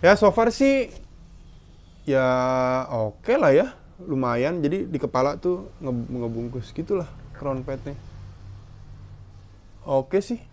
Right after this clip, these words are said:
Ini yang sekarang gue pakai size apa nih? Size X X L. Yang gue rasa size X X L-nya ini setara sama L malah ya kayaknya.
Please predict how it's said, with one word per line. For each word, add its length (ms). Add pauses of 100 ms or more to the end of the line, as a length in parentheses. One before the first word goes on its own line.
(460)
Ini 320
yang 240
sekarang 400
gue 160
pakai 400
size 880
apa 160
nih? 180 (3250)
Size 480
X 160
X 160
L. 320 (240)
Yang 240
gue 80
rasa 320
size 240
X 240
X 160
L-nya 240
ini 240 (480)
setara 320
sama 400 (160)
L 160
malah 320
ya 80
kayaknya. 400